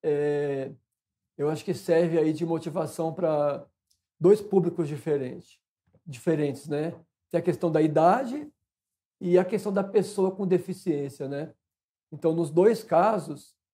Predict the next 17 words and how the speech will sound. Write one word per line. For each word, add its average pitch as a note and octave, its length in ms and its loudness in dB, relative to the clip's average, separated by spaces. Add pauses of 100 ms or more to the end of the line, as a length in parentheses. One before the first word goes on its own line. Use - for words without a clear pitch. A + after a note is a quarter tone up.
(220)
é, C#3+ 680 4 (260)
parece G3 320 0
uma G3+ 180 -2
coisa, E3+ 440 2
o D#3 80 0
concurso F3+ 440 -2
público F#3 340 -2
parece F3 320 2
uma G3 180 -4
coisa, E3 420 -2
assim, E3 220 -8
uma D#3 120 -2
barreira D#3 440 0
intransponível. E3+ 1000 0 (960)
Eu F3 380 6
não G3+ 180 0
sabia G3+ 880 0